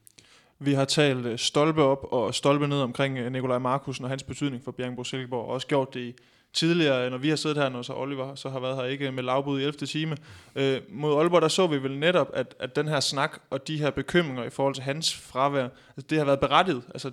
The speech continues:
det, det var, de havde ikke råd til, nu snakker vi om en Nikolaj Øres, som heller ikke lige rammer niveau. Når Markusen ikke er der, så skal de andre ramme niveau, for ellers så, så ser det skidt ud. Er, er, var det lidt det, vi så i går?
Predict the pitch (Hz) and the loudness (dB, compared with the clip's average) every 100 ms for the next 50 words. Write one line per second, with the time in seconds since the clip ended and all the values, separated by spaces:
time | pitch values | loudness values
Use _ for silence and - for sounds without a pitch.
0 | - 143 151 151 139 131 - _ _ _ | -8 -6 0 4 4 2 -4 _ _ _
1 | _ _ _ - 156 147 170 175 156 180 | _ _ _ -4 0 2 4 2 2 2
2 | 139 143 139 156 - 151 151 139 135 135 | 2 -2 -6 -8 -6 -2 0 0 -2 -2
3 | 143 139 135 135 147 160 - 127 165 160 | 0 2 4 4 4 2 0 -2 0 0
4 | 143 147 135 131 135 131 151 151 - _ | 0 -2 -2 -2 -4 -4 -4 -6 -20 _
5 | 131 139 160 175 160 175 185 151 139 117 | -4 2 2 2 -2 0 2 2 0 -4
6 | - _ _ _ - 160 - 160 185 175 | -10 _ _ _ -8 -2 2 2 2 0
7 | 127 143 131 127 127 131 139 - 143 143 | 0 -2 -4 -4 -6 -8 -8 -4 -2 0
8 | 143 160 151 160 165 143 - 175 139 131 | 2 2 0 -2 -4 -2 -2 -2 -2 -2
9 | 82 113 - 147 156 175 170 185 175 185 | -4 -4 -2 -2 0 0 0 -2 0 0
10 | 156 147 - _ | 0 -6 -10 _